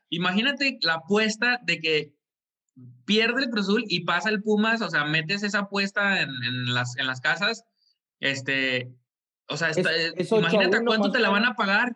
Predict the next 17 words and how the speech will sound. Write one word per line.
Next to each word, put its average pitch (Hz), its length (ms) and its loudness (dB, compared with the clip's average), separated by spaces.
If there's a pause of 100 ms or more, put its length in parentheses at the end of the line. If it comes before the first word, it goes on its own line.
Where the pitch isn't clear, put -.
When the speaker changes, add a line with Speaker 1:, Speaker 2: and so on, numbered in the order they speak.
(120)
Speaker 1:
imagínate 180 460 -2
Speaker 2:
Sí. 175 60 -6
Speaker 1:
cuánto 247 280 -4
te 262 100 0
la 233 80 0
van 233 160 -2
a 247 80 0
pagar 220 400 -2
esa 190 140 -6
apuesta, 185 420 -8
o - 260 -20
sea. 139 320 -2
Speaker 2:
Yo, 208 380 0
yo 196 180 2
me 226 120 2
acuerdo 240 480 2
que, 180 560 4